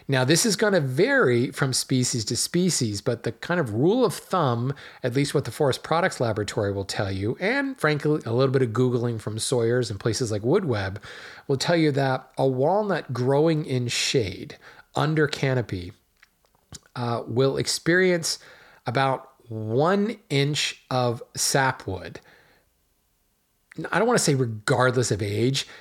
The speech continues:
Take a tree that's three to five years and older, and you're gonna see about one inch of sapwood in that slower growing shade tree.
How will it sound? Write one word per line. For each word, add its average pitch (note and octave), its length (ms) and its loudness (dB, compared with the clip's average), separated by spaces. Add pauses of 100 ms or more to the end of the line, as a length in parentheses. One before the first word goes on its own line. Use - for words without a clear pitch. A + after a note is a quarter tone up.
Take G3+ 180 2
a F3+ 60 0
tree E3 220 2
that's C3+ 260 0
three D#3+ 480 2
to C3 160 -2
five B2+ 420 0
years A#2+ 380 2
and A#2 240 -6
older, A2+ 520 0
and A2 140 -4
you're A#2 80 0
gonna A#2 160 0
see C3+ 220 0
about A2+ 280 -4
one B2 500 0
inch A#2+ 300 -2
of G#2 120 -4
sapwood G#2 580 -2 (460)
in B2+ 220 2
that A#2 300 0
slower C#3+ 640 2
growing A2+ 640 0 (440)
shade A#2+ 420 2
tree. - 300 -6